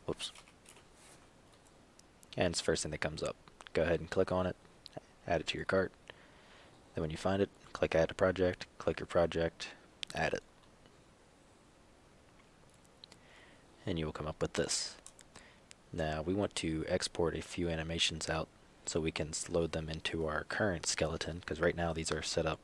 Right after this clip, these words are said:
for its own mannequin. So for now, I know the ones that I wanna do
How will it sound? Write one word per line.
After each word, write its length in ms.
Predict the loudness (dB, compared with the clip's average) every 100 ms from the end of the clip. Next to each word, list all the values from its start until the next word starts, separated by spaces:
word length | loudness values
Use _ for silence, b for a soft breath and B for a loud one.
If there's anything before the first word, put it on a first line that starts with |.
| -8
for 440 | -2 0 0 -4 -10
its 180 | -10 -6
own 220 | -4 -4 -4
mannequin. 460 | -6 -2 -2 -2 -8 B B B B B B B B B B -20 -20 -20 -20 -16
So 560 | -10 0 2 2 0 -4 B B -14
for 160 | -6 -6
now, 400 | -2 2 4 4
I 80 |
know 160 | 2 -2
the 100 | -2
ones 280 | -4 -4 -4
that 100 | -4
I 60 | -4
wanna 240 | -6 -8 -6
do 420 | -4 -2 -4 -6